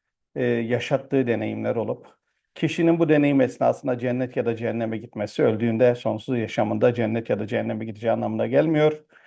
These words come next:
E, burada görülen varlıklar da onun kültürüne yakın, inancına yakın varlıklar oluyor ama asıl itibariyle ışık varlıkları denilen melekler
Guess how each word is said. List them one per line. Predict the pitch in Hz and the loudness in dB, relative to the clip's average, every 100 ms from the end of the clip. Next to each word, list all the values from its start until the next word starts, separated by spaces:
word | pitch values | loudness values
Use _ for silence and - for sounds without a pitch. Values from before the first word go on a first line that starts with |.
| - _ _ _ | -20 _ _ _
E, | 127 123 | 0 4
burada | 175 190 | 4 4
görülen | 139 131 131 151 160 | 4 6 6 6 6
varlıklar | 131 120 123 - 123 127 | 4 4 0 2 2 4
da | 113 127 - - - - - | 2 2 -2 -6 -20 -18 -6
onun | 143 147 | -4 -4
kültürüne | 151 139 107 - 123 143 | -4 -6 -6 -6 -2 2
yakın, | 127 - 156 147 | 4 2 0 0
inancına | 143 117 120 120 120 | 0 0 -2 -2 -2
yakın | 123 110 - 151 | 0 -2 0 2
varlıklar | 113 101 101 117 110 | 2 2 -4 -4 -4
oluyor | 101 110 127 | -4 0 2
ama | 147 113 113 - _ - | 4 2 -2 -10 _ -2
asıl | 139 - | 0 0
itibariyle | 123 107 113 104 107 135 | -2 -2 -2 0 0 -2
ışık | 131 - - | -6 -4 -2
varlıkları | 101 107 - 113 107 | 0 -2 -4 -4 -2
denilen | 120 110 117 135 - _ _ | -2 0 0 -2 -6 _ _
melekler | 117 110 110 - 135 139 | 0 2 2 4 4 4